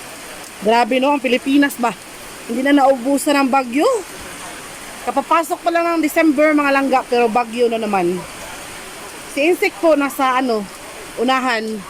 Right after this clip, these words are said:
Nagpa-signal kami, mga langga, kaso lang walang signal dito.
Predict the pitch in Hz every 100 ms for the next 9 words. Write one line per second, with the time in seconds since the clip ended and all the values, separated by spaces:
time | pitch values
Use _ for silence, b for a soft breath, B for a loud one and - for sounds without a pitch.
0 | - - - - 233 226 247 - 254 302
1 | 311 302 285 269 262 254 254 233 - 220
2 | - 247 226 214 196 - - - - 240
3 | 262 247 262 220 254 240 226 - 233 226